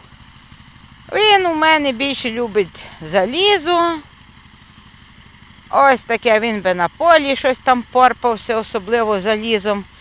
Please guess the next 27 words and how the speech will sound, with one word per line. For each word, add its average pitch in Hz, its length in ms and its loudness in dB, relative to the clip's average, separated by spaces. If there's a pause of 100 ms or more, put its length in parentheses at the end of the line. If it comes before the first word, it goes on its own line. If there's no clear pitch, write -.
(340)
І 214 140 -6
щоб 208 220 -6
йому 220 240 -2
легше 247 360 2
було 214 300 -2
на 196 180 2
руки, 277 400 -2 (380)
то 220 120 -4
він 269 200 -4
до 233 120 -6
цього 254 360 0
зеленого 220 600 -2
коника 254 520 -2
всякі 277 460 -4
приспособи 220 720 -4
собі 180 280 -10
придумує. 160 720 -8 (720)
Щоб 208 200 -6
йому 233 280 -2
легше 247 460 0
було, 214 480 -6 (1700)
щоб 226 240 -4
йому 202 240 -8
легше 208 420 -2
було 190 400 -6 (800)
працювати. 175 720 0 (1400)
О, 226 200 4